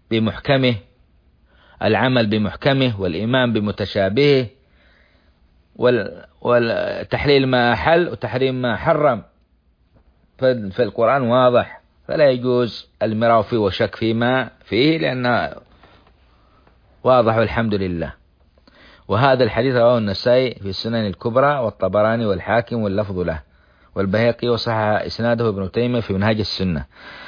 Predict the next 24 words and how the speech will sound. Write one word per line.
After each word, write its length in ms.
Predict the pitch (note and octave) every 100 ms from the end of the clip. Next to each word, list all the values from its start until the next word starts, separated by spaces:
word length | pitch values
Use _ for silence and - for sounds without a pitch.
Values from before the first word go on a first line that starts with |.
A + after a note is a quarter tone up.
| - - - F#2
وعن 160 | C3
أبي 260 | C3+ C#3 C3
أمامة 320 | D3 D3 C#3+ C#3
رضي 260 | C3 C3+
الله 340 | B2+ C3+ B2 G2
عنه 400 | B2+ C#3 D#3+ - _ -
قال: 180 | A#2 A#2
قال 360 | A2 C#3 C3+
رسول 260 | A#2+ - B2+
الله 240 | B2+ A#2+
صلى 120 | G#2 A2+
الله 140 | G#2+ B2+
عليه 120 | B2+
وسلم: 220 | D3 D#3 - _ _ _ _ _ _
"ما 320 | A2 D3+ F3 E3
ضل 300 | E3+ E3 D#3+
قوم 600 | - D#3+ D3 B2 G#2 D#2+ _ _ _ _ _ _ _ _ _
بعد 280 | A#2 A2+ C3
هدى 460 | A2+ B2+ A#2+ G2+ - _ _ _ _ _
كانوا 520 | C3 C#3+ D#3+ D#3+ D#3
عليه 460 | A#2 C#3+ B2+ E2+ C#2 _ _ _ _ _ _ _ _ _ _ _ _ _ _
إلا 320 | - D3 D#3 D3
أوتوا 380 | C#3+ D3+ D3
الجدل"، 500 | C3 A#2+ C3 A2 F2